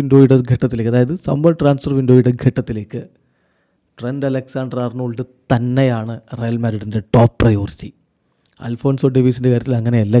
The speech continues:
കാര്യങ്ങൾ. അദ്ദേഹം ഇപ്പോൾ ബയേണുമായിട്ട് പുതിയ കോൺട്രാക്റ്റ് സൈൻ ചെയ്യുന്നതിൻ്റെ തൊട്ടരികിലാണ് എന്നുകൂടി ഫബ്രിസിയോ വ്യക്തമാക്കിയിട്ടുണ്ട്. ഇറ്റാലിയൻ ഫുട്ബോൾ ജേർണലിസ്റ്റായ ഫബ്രിസിയോ റൊമാനോയുടെ വാക്കുകളിലേക്ക് പോകാം. അദ്ദേഹം പറയുന്നു,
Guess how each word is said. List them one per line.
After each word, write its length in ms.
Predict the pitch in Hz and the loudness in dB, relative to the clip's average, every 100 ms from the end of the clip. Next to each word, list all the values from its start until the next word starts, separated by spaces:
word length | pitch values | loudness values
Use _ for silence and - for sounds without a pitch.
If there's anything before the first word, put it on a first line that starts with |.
| 107 | 2
കാര്യങ്ങൾ. 300 | 104 190 127 214 - _ _ _ _ - | -2 -6 -8 -8 -14 _ _ _ _ -6
അദ്ദേഹം 280 | 131 135 135 | -2 -2 -2
ഇപ്പോൾ 140 | 135 127 | -6 -6
ബയേണുമായിട്ട് 640 | 127 147 156 139 123 120 165 247 _ - | -4 -4 -6 -6 -8 -8 -14 -14 _ -8
പുതിയ 220 | 123 131 127 | 0 2 4
കോൺട്രാക്റ്റ് 520 | 120 127 - 127 - 131 | 2 2 0 -2 -2 -4
സൈൻ 240 | - 127 131 | 0 0 0
ചെയ്യുന്നതിൻ്റെ 380 | 127 120 117 120 143 | -2 -2 -2 0 2
തൊട്ടരികിലാണ് 720 | 143 202 165 147 143 117 117 - 113 117 | 4 6 6 4 0 -2 -10 -16 -14 -12
എന്നുകൂടി 400 | 110 110 123 113 - | -10 -10 -10 -12 -12
ഫബ്രിസിയോ 500 | 120 107 117 - 113 131 | -12 -10 -12 -12 -14 -14
വ്യക്തമാക്കിയിട്ടുണ്ട്. 880 | - - 110 101 - 104 104 82 - _ _ _ _ _ _ _ | -12 -10 -10 -12 -14 -16 -14 -16 -20 _ _ _ _ _ _ _
ഇറ്റാലിയൻ 360 | 120 131 123 113 117 | -10 -6 -6 -8 -10
ഫുട്ബോൾ 280 | 107 120 117 | -4 -4 -2
ജേർണലിസ്റ്റായ 440 | 117 117 - 117 117 | -4 -6 -6 -6 -4
ഫബ്രിസിയോ 380 | 113 123 113 117 110 | -6 -6 -8 -10 -10
റൊമാനോയുടെ 500 | 117 127 123 110 110 | -8 -6 -8 -10 -12
വാക്കുകളിലേക്ക് 440 | 110 - 120 113 113 | -14 -12 -12 -12 -12
പോകാം. 180 | 117 151 151 | -12 -12 -8
അദ്ദേഹം 240 | 127 131 123 | -8 -8 -6
പറയുന്നു, 340 | 127 123 127 | -6 -6 -8